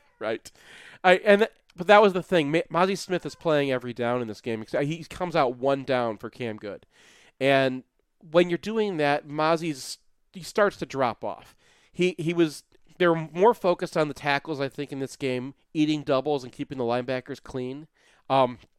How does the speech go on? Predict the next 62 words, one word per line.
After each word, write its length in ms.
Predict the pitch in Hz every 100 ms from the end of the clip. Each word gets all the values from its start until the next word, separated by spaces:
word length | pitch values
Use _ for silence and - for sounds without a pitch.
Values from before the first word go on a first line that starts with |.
| _ _ -
Michael 300 | 151 185 208
Barrett 340 | 170 156 151 -
took 160 | 147
advantage 380 | 123 117 113 104
of 60 | 104
that. 220 | 85 71 _ _ _
Well, 120 | 151
I 40 | 151
think 120 | 165
we 80 | 147
got 120 | 135
a 40 |
good 260 | 120 160 147
game 220 | 160 151
out 120 | 139
of 100 | 131
Barrett. 340 | 127 127 123 107
Like, 140 | 131
what 240 | 147 170 170
you 120 | 165
act, 440 | 151 143 - _ - _
what 240 | 185 208
you 60 | 262
wanted 320 | 165 165 170
to 60 | 156
see 240 | - 180
out 100 | 165
of 80 | 156
Barrett, 340 | 165 156 165 -
the 100 | 139
maximum 420 | 135 139 - 143
you 80 | 123
could 120 | 120
get 120 | 139
out 140 | 135 135
of 60 |
him 120 | 143
in 100 | 139 123
this 160 | 120
game, 260 | - 127 127
you 120 | 120
got. 340 | 113 120 101 - _ - - _
Because 240 | 139 160 151
it's 120 | 139
not 320 | 151 170 -
the 60 | 147
game 340 | 127 143 147
designed 420 | 135 120 127 127
for 100 | -
Barrett, 320 | 107 101 101 -
right? 260 | 117 127 143
They 80 | 139
have 180 | 147
a 40 | 127
fullback. 520 | - 139 139 151 151
They 120 | 123
run 160 | 120 131
a 80 | 110
lot 200 | 120 117
of 140 | 104
lead 220 | 117 143
zone. 420 | 151 160 170 185